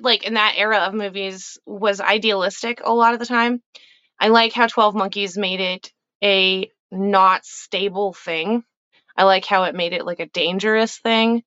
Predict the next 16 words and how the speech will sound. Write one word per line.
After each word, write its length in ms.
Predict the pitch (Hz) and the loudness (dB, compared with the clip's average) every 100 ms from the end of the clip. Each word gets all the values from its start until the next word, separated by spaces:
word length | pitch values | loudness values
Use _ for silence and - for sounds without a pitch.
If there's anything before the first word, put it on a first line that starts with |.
| _ - - - _ | _ -20 -20 -20 _
Um, 320 | - 180 165 170 | 2 2 2 2
I 100 | 208 | 2
enjoyed 480 | 214 196 226 220 208 | 2 2 2 2 2
the 240 | 208 190 | 0 2
aspect 440 | 196 190 214 196 | 2 2 -2 0
of 180 | 196 190 | 0 0
time, 340 | - 196 - 190 | 0 -2 -2 -6
people 400 | - 240 247 170 | -4 2 4 6
are 160 | 196 | 4
not 220 | 214 170 | 4 2
meant 360 | 180 180 196 - | 0 -2 -2 -6
to 200 | - 269 | -8 -10
time 280 | - 254 254 | -4 0 0
travel. 520 | 254 269 262 277 285 - _ _ _ - | 0 0 0 -2 -4 -10 _ _ _ -4
Like, 220 | 180 170 | -2 0
and, 220 | 208 208 | -2 -2